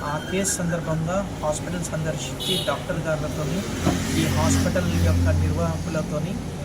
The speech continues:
so, మేము కావాల్సిన రికార్డ్స్ అన్నీ కూడా మేము తీసుకొని, ఆ, రికార్డ్స్ అన్నీ కూడా మేము తెలంగాణ స్టేట్ మెడికల్ కౌన్సిల్కి ఒక రిపోర్ట్ ద్వారా మేము,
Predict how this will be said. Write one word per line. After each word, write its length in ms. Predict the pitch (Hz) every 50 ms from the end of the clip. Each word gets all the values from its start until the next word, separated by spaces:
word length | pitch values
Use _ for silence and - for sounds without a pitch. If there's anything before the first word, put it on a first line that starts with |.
| - - - - -
so, 180 | 160 151 151
మేము 260 | 156 156 156 156 156 - -
కావాల్సిన 480 | 156 156 165 170 170 170 - - 170 156
రికార్డ్స్ 480 | 143 147 143 - 175 170 170 - -
అన్నీ 220 | 165 160 160 165 160
కూడా 260 | 151 160 160 156 156
మేము 760 | 151 156 151 147 147 147 151 147 143 143 143 139 - - 165
తీసుకొని, 420 | 165 156 - - - 156 160 202 233 - - - - - - - - - - -
ఆ, 600 | 147 151 147 143 143 143 143 143 139 139 143 151 151
రికార్డ్స్ 420 | 147 143 143 - 175 175 170 - 175
అన్నీ 180 | 160 170 180
కూడా 420 | 170 156 170 170 170 185 190 180 175
మేము 420 | 170 165 160 160 156 156 156 147 - -
తెలంగాణ 400 | 160 151 160 165 160 165 165 156
స్టేట్ 400 | - - - 175 165 151 151 160
మెడికల్ 280 | 147 156 - 180 165
కౌన్సిల్కి 680 | - 160 156 151 151 - - 156 147 139 - 220 226 208
ఒక 180 | 175 - - 151
రిపోర్ట్ 420 | 143 147 147 - 185 180 165 151
ద్వారా 260 | 156 156 151 151 165
మేము, 420 | 170 160 151 151 147 143 143 139